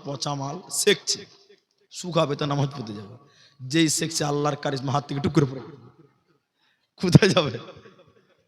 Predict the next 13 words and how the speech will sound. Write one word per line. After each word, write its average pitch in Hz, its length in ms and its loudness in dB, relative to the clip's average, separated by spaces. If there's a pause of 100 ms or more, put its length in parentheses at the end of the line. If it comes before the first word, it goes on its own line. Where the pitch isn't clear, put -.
(640)
একদম 151 300 -4
আগুনে 123 420 -10 (160)
পুড়ে 196 420 4
ছাই 175 1200 6
হয়ে 135 300 -2
গেছে। 107 260 -8 (1160)
কি 175 140 2
হয়েছে? 156 340 2 (1120)
এই 233 140 2
কিপটা 294 560 8
এমনই 277 560 12
কিপটার 311 560 10
কিপটা, 214 720 12